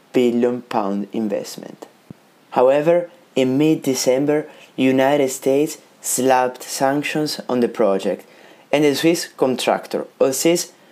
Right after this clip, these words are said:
pulled out of the Nord Stream two pipeline project its specially designed ships.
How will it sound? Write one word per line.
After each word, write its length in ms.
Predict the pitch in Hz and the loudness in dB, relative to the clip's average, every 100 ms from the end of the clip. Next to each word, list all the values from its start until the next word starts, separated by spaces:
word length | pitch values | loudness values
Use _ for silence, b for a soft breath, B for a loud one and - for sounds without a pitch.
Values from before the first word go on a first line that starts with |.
| b | b
pulled 380 | - 156 107 82 - b b b - | 0 2 2 -2 -12 b b b 0
out 260 | 123 131 | 2 4
of 160 | 123 104 | 2 0
the 100 | 110 | 0
Nord 460 | 113 123 131 131 - | 2 2 2 0 -8
Stream 580 | - - - 120 110 107 | -14 -12 -2 0 0 -4
two 340 | - 110 87 - | -2 -2 -2 -8
pipeline 440 | - 113 107 92 76 | -2 -2 0 -4 -4
project 480 | 139 135 147 143 B B B B | 0 0 0 -6 B B B B
its 160 | - - | -8 -8
specially 680 | - 147 147 - 151 156 - | -2 0 0 0 -2 -2 -4
designed 480 | 147 131 117 113 110 | -4 0 0 0 -4
ships. 480 | - 71 - - | -6 -8 -10 -14